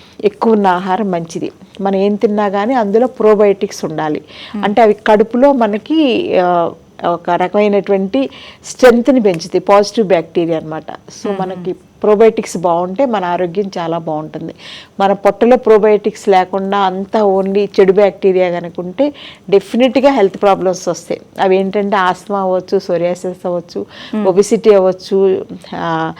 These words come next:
Speaker 1: ఆ, గ్యాస్ట్రిక్ అల్సర్ అవ్వచ్చు, లేకపోతే ఇంకా డ్యూయోడెనల్ అల్సర్ అవ్వచ్చు, అల్సరేటివ్ colitis అవ్వచ్చు, ఇరిటబుల్ బౌల్ సిండ్రోమ్ అవ్వచ్చు,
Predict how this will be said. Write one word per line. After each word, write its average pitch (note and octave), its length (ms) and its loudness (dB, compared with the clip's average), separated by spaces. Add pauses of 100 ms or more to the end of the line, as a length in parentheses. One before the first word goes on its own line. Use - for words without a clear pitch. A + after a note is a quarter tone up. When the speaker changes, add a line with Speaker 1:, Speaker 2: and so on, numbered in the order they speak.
(360)
Speaker 1:
ఆ, F3 140 -2
గ్యాస్ట్రిక్ G3 520 2
అల్సర్ F#3 320 2
అవ్వచ్చు, F#3+ 480 2
లేకపోతే F3+ 500 0 (220)
ఇంకా F3 280 -2
డ్యూయోడెనల్ F3+ 580 2
అల్సర్ E3+ 480 -2
అవ్వచ్చు, F3 340 -4
అల్సరేటివ్ F#3 600 -2
colitis F#3 460 0
అవ్వచ్చు, F3 360 -6 (420)
ఇరిటబుల్ G3+ 340 4
బౌల్ F#3+ 240 6
సిండ్రోమ్ F3+ 440 -2
అవ్వచ్చు, F3 420 -2